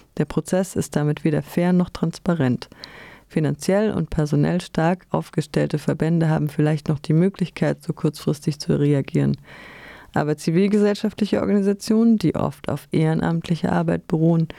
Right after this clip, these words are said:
können sich bei solch einer Kurzfristigkeit nicht angemessen beteiligen.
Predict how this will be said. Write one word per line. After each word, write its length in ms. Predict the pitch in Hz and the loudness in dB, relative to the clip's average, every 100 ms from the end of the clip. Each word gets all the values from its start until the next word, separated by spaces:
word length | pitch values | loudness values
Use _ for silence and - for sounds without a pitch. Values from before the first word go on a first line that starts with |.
| - - - - _ | -20 -20 -20 -20 _
können 260 | - 165 160 | -4 0 0
sich 200 | 151 - | 0 0
bei 200 | 156 156 | -2 0
solch 320 | 139 170 - | 0 0 0
einer 160 | 175 165 | -2 -2
Kurzfristigkeit 880 | - 160 - 156 - 151 - 143 | -2 -4 -4 -4 -4 -4 -4 -2
nicht 320 | 156 151 - - | 2 2 0 -2
angemessen 560 | 123 123 123 - 135 | -2 0 -2 -2 -2
beteiligen. 600 | - - - - - 123 | -2 -2 -2 -2 -2 -4